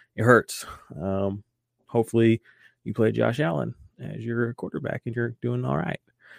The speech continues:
Uh, Carlos Dunlap is out versus the Jets this week. That sucks. He was, he had one of the better, uh, playoff defensive line schedules through the postseason, and he hurt his foot,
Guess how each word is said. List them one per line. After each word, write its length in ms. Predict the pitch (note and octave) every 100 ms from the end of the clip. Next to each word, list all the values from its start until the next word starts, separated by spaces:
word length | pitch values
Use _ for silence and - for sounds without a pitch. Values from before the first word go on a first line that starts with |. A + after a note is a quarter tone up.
| - - -
Uh, 300 | A#2 A#2 A2+
Carlos 460 | - F3 F3+ F#3+ D3+
Dunlap 500 | C#3 F3 G3+ G3+ G3
is 220 | D3+ D3 - -
out 240 | D#3+ E3+
versus 380 | D3+ E3+ D#3+ E3
the 100 | C#3+
Jets 300 | C3+ E3 -
this 200 | E3 -
week. 360 | D#3+ E3 C#3+ -
That 160 | C#3
sucks. 360 | - D#3+ D#3+ -
He 120 | D3+
was, 160 | D3+ C3
he 120 | D3+
had 140 | C#3
one 100 | C3+
of 40 | C#3
the 60 |
better, 260 | A#2+ C3+ C3+ - -
uh, 160 | A2+
playoff 500 | A2+ C3 B2+ B2+ A#2
defensive 360 | G#2+ - B2+ A#2+
line 240 | A#2 A#2+
schedules 560 | - B2+ A#2+ B2 A#2+ - - - _ _
through 120 | B2+
the 60 | A#2
postseason, 680 | B2+ B2+ - A#2+ A#2 A#2 -
and 340 | A2 A2 A2 G#2+
he 320 | A2 A2+ A2
hurt 220 | A2 A#2
his 100 | G2+
foot, 460 | - - A#2 F#3+